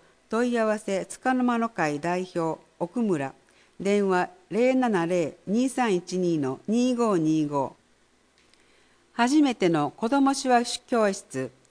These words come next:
十一月十五日土曜、十時から十一時半。佐野公民館で、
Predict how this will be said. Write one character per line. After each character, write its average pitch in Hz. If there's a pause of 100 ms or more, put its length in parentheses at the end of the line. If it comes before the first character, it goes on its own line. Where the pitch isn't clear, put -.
(340)
十 247
一 285
月 277
十 262
五 214
日 170
土 156
曜、 151 (240)
十 254
時 240
か 165
ら 156
十 202
一 226
時 202
半。 175 (1080)
佐 240
野 269
公 247
民 233
館 151
で、 127